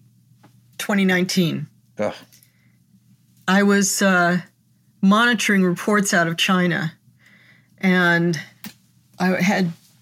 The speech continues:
Speaker 1: already been trying to keep track of this since before Christmas. And because I had been in China during the sars epidemic in two thousand three and, uh, had tracked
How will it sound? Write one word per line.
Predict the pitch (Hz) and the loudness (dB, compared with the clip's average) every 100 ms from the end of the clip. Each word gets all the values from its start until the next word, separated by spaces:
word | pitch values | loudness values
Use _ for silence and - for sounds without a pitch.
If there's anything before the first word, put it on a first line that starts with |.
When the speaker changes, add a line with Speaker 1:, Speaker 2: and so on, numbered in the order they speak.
| _ | _
Speaker 1:
already | 202 220 226 220 196 - _ _ _ _ _ _ - | -2 0 0 0 -2 -6 _ _ _ _ _ _ -10
been | - 208 214 | -2 0 0
trying | - 202 196 | 0 0 0
to | 190 | -2
keep | - 190 | -4 -4
track | - 196 214 | -2 0 0
of | 196 | -2
this | 165 165 | -2 -2
since | - 190 180 - | -2 -2 -4 -4
before | - 175 - 196 | -6 -6 -4 -4
Christmas. | 196 202 196 165 - - - - _ - - - - - - - | -4 -4 -4 -4 -6 -6 -6 -10 _ -20 -20 -20 -20 -18 -12 -2
And | 190 180 175 175 180 - _ - | 0 2 0 0 -4 -10 _ -8
because | 180 202 - 311 | -6 -4 -2 0
I | 302 | 0
had | 254 226 165 | 0 0 0
been | 220 254 | 0 0
in | 202 180 | 0 0
China | - 190 190 180 170 165 - _ | 0 0 2 0 0 -4 -14 _
during | 208 208 190 | -2 0 0
the | |
sars | 165 - 196 208 196 | 0 0 0 0 -2
epidemic | 165 160 170 160 165 175 | -2 -2 -2 -2 -4 -4
in | |
two | 165 208 | -4 -4
thousand | 196 185 170 175 160 | -2 -2 -2 -4 -6
three | - 185 165 147 165 - _ - - - _ | -6 -4 -4 -6 -10 -18 _ -20 -20 -20 _
and, | 196 196 190 190 - - - - _ | -2 2 2 2 -2 -10 -20 -20 _
uh, | 202 185 175 175 170 - _ _ _ - | 0 2 2 0 -2 -6 _ _ _ -2
had | 196 196 | -2 -2
tracked | 196 247 240 240 - | -2 2 2 0 -4